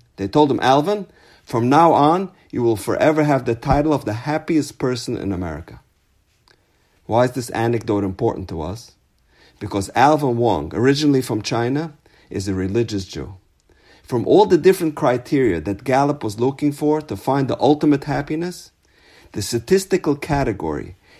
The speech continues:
that carried the most weight was religion.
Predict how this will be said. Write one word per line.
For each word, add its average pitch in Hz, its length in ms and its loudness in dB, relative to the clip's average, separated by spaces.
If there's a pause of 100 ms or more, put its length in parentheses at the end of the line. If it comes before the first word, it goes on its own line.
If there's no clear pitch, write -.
(100)
that 104 180 -6
carried 151 380 0
the 120 80 -2
most 143 320 0
weight 151 280 0
was 190 360 -6 (160)
religion. 90 540 -8